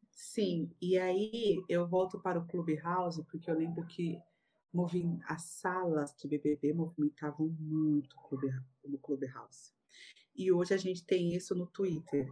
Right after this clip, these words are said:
Eu peço desculpas que eu não lembro esse Clubhouse do Twitter. Se alguém souber aqui, por favor, me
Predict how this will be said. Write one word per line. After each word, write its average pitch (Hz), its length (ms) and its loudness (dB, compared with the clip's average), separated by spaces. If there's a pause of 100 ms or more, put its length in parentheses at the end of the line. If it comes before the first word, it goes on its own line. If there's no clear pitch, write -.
(100)
Eu 143 100 -4
peço - 300 -8
desculpas 165 440 -8
que - 100 -6
eu 156 40 0
não 165 100 -2
lembro 156 680 0
esse 147 580 -6 (160)
Clubhouse 156 560 -2
do 151 120 -18
Twitter. 143 520 -4
Se 131 80 -8
alguém 139 200 -2
souber 139 320 -2
aqui, - 220 -6
por - 120 -12
favor, 156 260 -2
me 151 100 -4